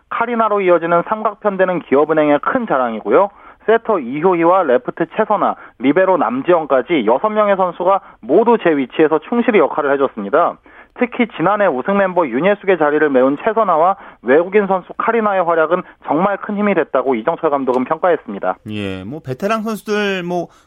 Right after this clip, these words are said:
Speaker 2: 굳은 일도 마다하지 않으면서 묵묵히 팀을 또 지탱해준 것도 좀 힘이 될 것 같아요.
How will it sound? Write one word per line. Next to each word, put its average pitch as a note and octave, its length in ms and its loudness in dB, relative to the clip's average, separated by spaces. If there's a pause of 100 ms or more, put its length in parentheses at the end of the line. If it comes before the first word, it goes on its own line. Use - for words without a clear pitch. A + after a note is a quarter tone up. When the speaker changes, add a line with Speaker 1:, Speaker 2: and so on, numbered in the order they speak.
Speaker 2:
굳은 G3 260 -6
일도 G3 220 -2
마다하지 D#3+ 440 0
않으면서 C#3+ 600 -4 (680)
묵묵히 F3+ 440 -2
팀을 A3 300 -4
또 G#3 60 -4
지탱해준 A#3 480 -4
것도 G#3 240 -4
좀 G#3 140 -10
힘이 A#3+ 220 -4
될 F3 100 -4
것 F#3+ 120 -4
같아요. C3 560 -2